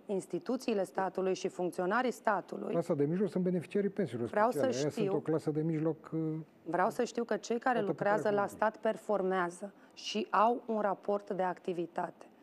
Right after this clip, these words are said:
Speaker 1: Și competiția
Speaker 2: Toți au.
Speaker 1: nu mai rămâne
Speaker 2: Toți au rapoarte
Speaker 1: neloială.
Speaker 2: de eva-, de activitate, evaluări, deci din punctul ăsta de vedere au. Cum sunt întocmite acele evaluări și rapoarte de activitate și mai departe, asta este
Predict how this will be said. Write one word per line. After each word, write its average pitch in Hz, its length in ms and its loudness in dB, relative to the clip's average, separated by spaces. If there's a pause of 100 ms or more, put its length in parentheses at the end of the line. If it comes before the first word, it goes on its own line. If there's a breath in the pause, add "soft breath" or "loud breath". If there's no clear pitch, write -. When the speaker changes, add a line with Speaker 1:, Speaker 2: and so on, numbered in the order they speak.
(340 loud breath)
Speaker 1:
Și - 160 -2
competiția 175 520 4
Speaker 2:
Toți 214 140 2
au. 220 120 4
Speaker 1:
nu 233 100 2
mai 240 180 4
rămâne 214 240 4
Speaker 2:
Toți 185 120 2
au 147 100 6
rapoarte 202 280 4
Speaker 1:
neloială. 202 280 4
Speaker 2:
de 151 40 4
eva-, 131 480 2
de 135 140 2
activitate, 131 720 0
evaluări, 117 560 2
deci 113 180 -2
din 117 120 -2
punctul 143 280 0
ăsta 127 120 2
de 123 80 2
vedere 156 300 2
au. 156 280 2 (400 loud breath)
Cum 160 200 4
sunt 131 380 -2
întocmite 123 800 0
acele 113 320 -4
evaluări 110 560 -2
și - 100 -10
rapoarte 117 360 -6
de 110 120 -4
activitate 104 500 -8 (180 loud breath)
și - 120 -20
mai 101 80 -8
departe, 131 320 -4
asta 113 200 -6
este 117 360 -6